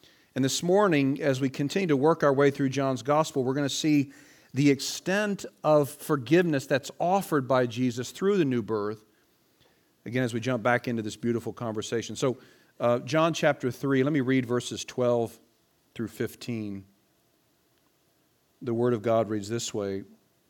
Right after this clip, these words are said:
"If I have told you earthly things and you do not believe," Jesus says,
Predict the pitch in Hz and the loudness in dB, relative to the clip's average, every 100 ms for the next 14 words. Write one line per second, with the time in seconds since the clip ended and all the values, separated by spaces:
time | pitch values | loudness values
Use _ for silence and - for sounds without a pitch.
0 | _ _ _ _ _ _ _ 123 143 135 | _ _ _ _ _ _ _ -4 2 4
1 | 127 - 139 165 143 135 131 139 160 160 | 4 0 2 2 2 2 0 0 2 2
2 | 156 123 113 135 120 113 110 - - 117 | 2 -2 0 -2 -2 -2 -6 -8 -8 -6
3 | 117 113 120 117 117 117 107 104 95 101 | -4 -2 0 0 -4 -4 -6 -4 -6 -6
4 | 113 _ _ _ _ 110 95 95 - 95 | -10 _ _ _ _ -10 -8 -10 -12 -12
5 | 87 110 - | -12 -14 -20